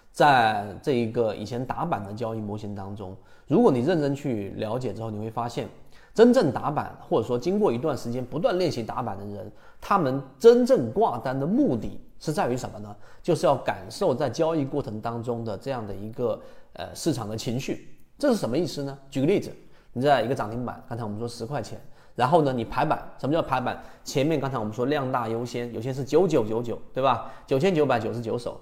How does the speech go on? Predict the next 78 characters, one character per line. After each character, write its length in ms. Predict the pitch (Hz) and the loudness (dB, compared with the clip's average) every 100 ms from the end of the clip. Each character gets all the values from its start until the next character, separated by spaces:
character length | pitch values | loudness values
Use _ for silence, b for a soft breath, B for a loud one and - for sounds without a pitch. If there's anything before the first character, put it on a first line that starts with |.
| b | b
有 180 | - 123 | 2 4
一 40 | 165 | 4
些 160 | 170 | 2
呢 120 | 165 | 0
可 120 | 160 113 | -2 -4
能 120 | 110 | -4
是 200 | 131 117 | -4 -4
一 160 | 139 | -4
百 180 | 113 107 | -4 -4
手， 100 | 110 - - | -6 -10 -12
它 100 | - | -4
就 80 | 180 - | 0 2
按 240 | 220 190 | 2 4
照 160 | 170 165 | 4 4
量 300 | 202 170 135 | 2 -2 -2
大 160 | 135 | 0
优 120 | 120 117 | 0 -2
先 160 | 127 | -4
进 80 | 131 | -4
行 160 | 120 110 | -6 -6
排 160 | 107 | -8
序。 360 | 113 - - B B B - | -6 -6 -6 B B B 2
这 120 | 285 | 8
个 100 | 233 | 8
时 100 | 123 | 6
候 200 | 139 123 | 2 2
呢， 180 | 117 113 | 2 2
如 240 | 147 269 | 4 4
果 140 | 208 | 4
是 160 | 123 143 | 2 -6
真 200 | 135 185 | -2 2
正 160 | 226 139 | 2 0
想 160 | 95 | -4
要 80 | 110 | -6
去 140 | 135 110 | -8 -6
打 180 | - 160 | -4 -4
板 160 | 156 90 | -4 -6
的 60 | 98 | -6
交 180 | 120 110 | -6 -6
易 80 | 110 | -8
者， 220 | 107 - b b b | -10 -12 b b b
一 120 | 151 | 2
定 80 | 262 | 2
要 140 | 214 | 2
清 180 | - 151 | 0 -4
晰 160 | 139 143 | -2 -4
一 140 | 147 | -4
点， 240 | - 98 | -6 -10
就 100 | 107 | -8
是 160 | 120 113 | -8 -4
如 300 | 120 175 277 | 2 6 6
果 140 | 180 | 4
你 120 | 107 101 | 0 -6
发 220 | - 175 185 | -2 0 0
现， 180 | 233 - - b b | -4 -8 -16 b b
举 120 | - 139 | 0 4
个 40 | |
例 120 | 202 | 4
子， 100 | 131 | 4
这 80 | 160 | 2
里 60 | 156 | 2
面 120 | 151 | 2
有 140 | 110 | 0
一 140 | 113 127 | -2 2
个 280 | 151 123 - | 6 6 4
一 120 | 233 | -2
千 240 | - 208 | 0 -2
手 240 | 202 101 - | -2 -8 -12
啊， 160 | - 101 - - | -14 -18 -12 4
九 160 | 160 | 4
九 180 | 185 120 | 6 4
九， 160 | 110 - | 4 -6
九 120 | - 190 | 0 2
百 80 | |
九 100 | 156 | 4
十 80 | 143 | 2
九 160 | 131 160 | 2 0
手， 220 | - | -2